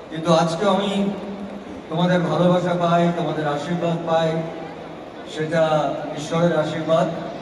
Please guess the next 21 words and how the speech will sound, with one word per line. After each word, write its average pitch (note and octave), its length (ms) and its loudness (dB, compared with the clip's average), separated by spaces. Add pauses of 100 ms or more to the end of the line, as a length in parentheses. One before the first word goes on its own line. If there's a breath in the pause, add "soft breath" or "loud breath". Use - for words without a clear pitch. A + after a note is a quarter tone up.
(880)
তো D#3 80 -2
আজকে E3 340 0
আমি G3 340 -2
এখানে F#3+ 340 -2
এসেছি F#3 540 0 (1400)
দুজন G#3+ 380 4
মানুষের E3 500 0
জন্যে। B2+ 580 -4 (720)
একজন D#3+ 420 -2
মানুষ F#3+ 320 0 (1300)
আমার D#3+ 200 0 (120)
ছোট D#3+ 120 0
ভাই, E3+ 320 6 (520)
যে C3+ 100 -6
একটু C#3+ 160 -6 (120)
পরে D3 160 0
তোমাদের C#3+ 320 -4
কাছে C#3+ 240 -4
আসবে, C#3 460 -2 (680)
যে D3 100 -6
বিগত F3 420 4